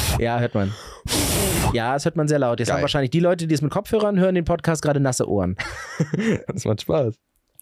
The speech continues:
Speaker 1: Aber da, da, das verstehe ich halt nicht. Warum gehen
Speaker 2: Tut
Speaker 1: die denn
Speaker 2: mir
Speaker 1: da rein?
Speaker 2: leid.
Speaker 1: Ja, das ist, die, die mögen dich trotzdem.
Speaker 2: Ich weiß.
Speaker 1: So.
Speaker 2: Ich,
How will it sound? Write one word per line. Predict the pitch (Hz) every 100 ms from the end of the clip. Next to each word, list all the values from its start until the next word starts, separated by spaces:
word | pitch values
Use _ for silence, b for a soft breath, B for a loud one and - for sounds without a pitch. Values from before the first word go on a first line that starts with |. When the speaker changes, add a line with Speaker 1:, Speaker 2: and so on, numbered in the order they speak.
| -
Speaker 1:
Aber | - 175
da, | 202
da, | 180 196
das | 220
verstehe | 262 - 320
ich | 269
halt | 208
nicht. | 185
Warum | 214 254
gehen | 285
Speaker 2:
Tut | 262
Speaker 1:
die |
denn | -
Speaker 2:
mir | 240
Speaker 1:
da |
rein? | 294 151
Speaker 2:
leid. | 101 - - -
Speaker 1:
Ja, | 127 120
das | 113
ist, | 101 - - - - - -
die, | 117 113 104
die | 110
mögen | 113 104
dich | 95 -
trotzdem. | 95 - 87 85 B B
Speaker 2:
Ich | 107 -
weiß. | 71 50 - -
Speaker 1:
So. | 113
Speaker 2:
Ich, | 98